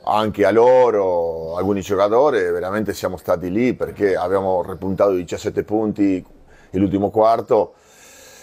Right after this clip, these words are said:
e, e, e dopo, cioè, non è normale, cioè, non è normale, non è facile rimontare fuori casa diciassette punti in un, l'ultimo quarto.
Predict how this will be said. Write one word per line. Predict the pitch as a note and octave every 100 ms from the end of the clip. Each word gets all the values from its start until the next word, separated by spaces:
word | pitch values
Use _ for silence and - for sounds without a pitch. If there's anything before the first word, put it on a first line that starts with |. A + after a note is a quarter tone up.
| - -
e, | - F2+ F2 E2 E2+ -
e, | F#2 F2+ E2+ E2+ E2
e | F#2+
dopo, | G2 G#2+ G#2+ A2+ G#2 F#2+ F2 E2+ E2 E2 E2 D#2 D2+ E2+
cioè, | A2
non | F#2+ G#2
è |
normale, | A2 A2 A#2 G#2+ F#2+ F#2 F2 F2
cioè, | F2+ A#2+
non | G#2+
è | A2+
normale, | A2+ A2 G2+
non | A2+
è | B2 C3
facile | C3+ C#3 - A2+ G2+ G2 F#2+ F#2
rimontare | F2+ G2 G2 G2+ A2 G#2+ G#2
fuori | G2 A2 G#2+
casa | G2+ G#2+ G#2
diciassette | G2+ F#2 F#2 F#2+
punti | G#2+ A2+ G#2+ G#2
in | G2
un, | G#2+ G#2+
l'ultimo | A2 G#2 F#2+
quarto. | F2 F2+ E2 D#2+